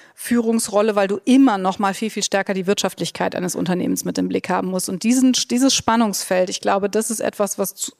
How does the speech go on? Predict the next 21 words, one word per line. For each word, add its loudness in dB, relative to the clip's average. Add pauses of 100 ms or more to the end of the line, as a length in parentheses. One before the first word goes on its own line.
(100)
wirklich -6
schwieriger 0
geworden 0
ist. -6 (840)
Und 0
wo 0
wir 4
vielleicht 2
auch 0
in 0
der 2
Führungskräfteauswahl 0
oder 2
in -2
der 2
Begleitung 0
auf -4
dem -4
Weg 2
dahin 2
stärker 0